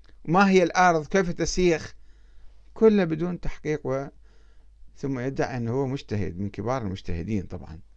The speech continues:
يعني بهذه الطريقة يلفلف الأمور في الحقيقة ويؤول،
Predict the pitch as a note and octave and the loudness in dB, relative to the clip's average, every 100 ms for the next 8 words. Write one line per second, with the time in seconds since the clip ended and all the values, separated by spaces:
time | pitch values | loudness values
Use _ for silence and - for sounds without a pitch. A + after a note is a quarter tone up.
0 | - - - - - - - _ - - | -20 -20 -20 -20 -20 -20 -20 _ -20 -20
1 | - - - - - - - - - - | -20 -20 -20 -20 -20 -20 -20 -20 -20 -20
2 | - - - C3+ D#3+ F3 E3 - C#3 D#3+ | -20 -10 -4 -2 -2 0 -2 -4 -2 -2
3 | E3 D3+ D3+ D3 E3+ C3 B2 A2 - A2+ | 0 0 2 2 2 2 -2 -2 0 0
4 | A#2+ G2 D#2 - - A2+ G2+ G2 F#2 G#2 | 0 -4 -8 -12 -6 -6 -4 -2 -2 0
5 | B2+ C3 G2+ E2+ | 2 2 -2 -4